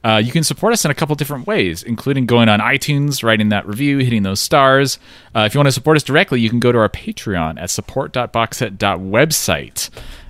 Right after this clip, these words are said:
Um, and y-, if you kick us a few bucks every month, you'll get access to all of our fantastic bonus materials, including a weekly mini show you may have heard us, uh, drop some native advertising for, called What's in the Box Weekly. And this week we talked about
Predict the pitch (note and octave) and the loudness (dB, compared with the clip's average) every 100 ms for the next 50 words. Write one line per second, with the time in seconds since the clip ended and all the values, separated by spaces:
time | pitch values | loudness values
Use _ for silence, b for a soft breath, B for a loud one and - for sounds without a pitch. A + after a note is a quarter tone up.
0 | B F#2 E2+ E2 E2 D#2+ - G2 F2+ F2 | B -2 -2 -2 -6 -10 -6 -4 -2 -4
1 | F2 F2+ G2 G2 _ - G#2 A#2 - C#3 | -6 -8 -10 -14 _ -8 -2 -2 -2 -2
2 | C3 A#2 B2+ C#3 D3 - E3 F#3 A#3 F3+ | 0 0 0 2 0 0 0 2 0 -2
3 | F#3 F#3+ G#3 - G#3 G3 F3+ G3+ G#3 - | 0 2 0 -2 -6 0 0 2 -2 -2
4 | G#3 G#3 G#3+ A#3+ A3 A3 - A#3 D4 - | -2 -2 -4 -6 -6 -8 -8 -8 -6 -6
5 | - F2+ E2 G#2 A2+ F#2+ C3+ A2+ B2 B2+ | -4 -4 -4 -6 -6 -6 -4 -4 -4 -6
6 | C3+ D3+ E3 E3 C4+ A3+ A2 F#2+ F#2+ F#2 | -4 -4 -2 -2 -2 0 0 0 0 -2
7 | F2+ F#2+ F#2 F2 - - F2+ E2 C#2+ B1+ | -4 -2 -2 -4 -8 -8 -6 -4 -6 -10
8 | _ - G#2+ G#2+ G2+ G2+ F#2+ F#2+ F#2 F#2 | _ -16 -2 0 0 0 2 2 2 0
9 | F#2 F#2 F#2 F2 F2 F#2 F2 F2+ D2+ F2 | -2 -2 -2 -2 -2 -6 -8 -8 -8 -10
10 | B B B - C3+ C#3 - D#3+ E3 D#3+ | B B B -8 -4 -4 -2 -2 -2 -4
11 | - G#3+ - D2 D#2 A3 - _ - A2+ | -6 -10 -10 -12 -12 -16 -20 _ -2 2
12 | G2+ C3 - E3 A#2+ G#2+ A2 G#2 A2 G#2 | 4 2 2 0 -2 -2 -2 -2 -2 -4
13 | - A2 F#2 F2 E2 F2 F#2 C#3 G#3 - | -4 -8 -6 -8 -6 -6 -6 -6 -10 -16